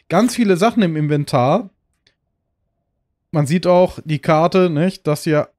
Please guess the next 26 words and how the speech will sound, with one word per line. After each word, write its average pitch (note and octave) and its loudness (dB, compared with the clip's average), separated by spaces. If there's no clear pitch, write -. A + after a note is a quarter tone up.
haben C#3 -2
wir C3 -2
alles C3 -4
weggehobelt F3 0
quasi, D#3 0
damit D3 -4
wir C#3+ 0
hier C3+ 0
anbauen G3+ 0
können. G3 0
Und E3+ -4
in D#3+ -6
die F#3 -2
Richtung D#3+ -4
erweitern G3+ 0
wir A3 2
uns G#3+ -2
dann. G#3 0
Und F3+ 2
vorbereitet E3+ 0
habe C#3+ 0
ich, - -6
äh, C3+ -2
einiges F3+ 2
an D3 -2
Förderbändern, F#3+ 2